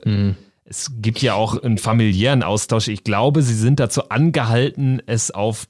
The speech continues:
Speaker 2: diesen familiären, äh, auf dieses familiäre Umfeld zu beschränken. Ich sag aber auch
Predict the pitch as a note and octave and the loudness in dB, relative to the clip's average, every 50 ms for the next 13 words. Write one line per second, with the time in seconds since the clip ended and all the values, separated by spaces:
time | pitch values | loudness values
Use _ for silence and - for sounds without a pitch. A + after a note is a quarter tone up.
0 | _ - A#2+ A#2+ A#2 A2 A2+ A#2 A2+ G#2+ F#2+ - - - A2+ B2 B2+ B2+ A#2+ A2 | _ -4 -4 -2 -2 -2 0 2 2 2 0 -2 -4 -2 0 0 2 2 0 0
1 | G2 G2 G#2 A2+ C3 D3 C#3 B2 C3+ C3+ C3 C3+ - - _ - _ _ _ _ | -2 -2 -2 0 0 0 0 2 2 2 2 0 -2 -6 _ -20 _ _ _ _
2 | - A#2+ A#2+ A#2+ A#2 A2+ - F#2 G2+ - A#2+ A2+ G#2 - - A2+ A#2+ C3 C3 A#2+ | -8 -6 -4 -2 -2 -2 -4 -6 -6 -4 -4 -4 -4 -4 -2 -2 0 2 2 2
3 | A#2 B2 B2+ A2+ A#2 - - A#2+ B2+ B2+ A#2 - - B2 A#2+ B2 - - B2 A2 | 2 2 2 2 0 0 0 0 -2 -2 -2 -2 0 0 0 0 0 -2 -2 0
4 | A#2 G#2+ - - - A2+ A#2 C3 C#3 - A2+ F#2 F2 - - - - - - - | 0 0 -2 -2 -2 0 0 0 0 0 -2 -4 -4 -4 -8 -18 -18 -18 -18 -20
5 | - - - - _ _ _ _ _ _ _ _ _ - C3+ A2+ G2 G#2 G#2 A2+ | -20 -20 -20 -20 _ _ _ _ _ _ _ _ _ -2 -2 0 0 0 0 -2
6 | C#3 D3 D3+ A#2 A2+ F#2+ F#2 C3+ D3 C3+ B2 C#3+ C3+ A#2+ | 0 0 0 0 0 0 2 2 4 4 2 2 0 -4